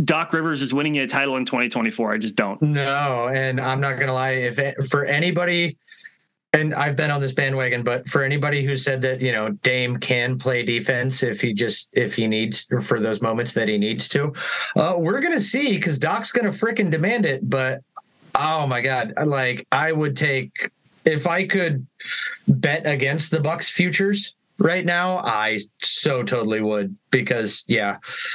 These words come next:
Speaker 2: And
Speaker 1: It's
Speaker 2: also, that Bucks pick that we got now looks a lot better down that,
Speaker 1: It
Speaker 2: down that
Speaker 1: definitely is
Speaker 2: road.
Speaker 1: a twenty twenty-nine.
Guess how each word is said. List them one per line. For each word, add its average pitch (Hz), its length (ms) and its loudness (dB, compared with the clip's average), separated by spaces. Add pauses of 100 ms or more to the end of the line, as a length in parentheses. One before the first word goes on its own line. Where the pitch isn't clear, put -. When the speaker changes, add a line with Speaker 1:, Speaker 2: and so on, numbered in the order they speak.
(200)
Speaker 2:
And 196 340 2
Speaker 1:
It's 139 100 -2
Speaker 2:
also, 139 520 0 (880)
that 127 380 2
Bucks 202 260 -2
pick 349 260 0
that 285 140 2
we 196 120 0
got 175 280 0
now 127 160 0
looks 127 220 -2
a 117 40 4
lot 349 880 0
better 160 540 0 (560)
down 131 260 2
that, 127 200 0
Speaker 1:
It - 40 -10
Speaker 2:
down 135 280 2
that 127 60 0
Speaker 1:
definitely 190 240 2
is - 100 2
Speaker 2:
road. 151 120 0
Speaker 1:
a - 40 -8
twenty 196 480 0
twenty-nine. 139 1080 0